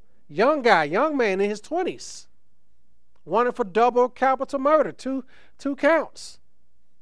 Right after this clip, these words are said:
He, he came down to his hometown and, and, you know, hi-, trying to hide out, and the authorities thankfully, uh, found him so he wouldn't be, uh, no longer a danger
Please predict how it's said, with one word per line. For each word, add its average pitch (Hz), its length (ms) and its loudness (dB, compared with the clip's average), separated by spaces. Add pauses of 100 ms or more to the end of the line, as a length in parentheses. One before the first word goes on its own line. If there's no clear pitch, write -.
(440)
He, 156 160 -6
he 196 220 -12
came 208 300 0
down 208 240 0
to 208 220 -2
his 202 200 -4
hometown 214 800 -4
and, 165 180 -8 (360)
and, 147 280 -8
you 170 140 -6
know, 165 140 -4
hi-, 175 220 0
trying 185 240 -6
to 175 80 -6
hide 190 200 2
out, 202 220 2
and 156 100 -6
the 151 60 -4
authorities 175 540 -6
thankfully, 165 640 -6 (360)
uh, 156 180 -4
found 180 380 -2
him 143 120 -8
so - 100 -10
he 147 140 -6
wouldn't 147 220 -6
be, 147 280 -6 (300)
uh, 135 100 -14 (160)
no 143 140 -6
longer 143 320 -4
a 127 40 -10
danger 139 540 -6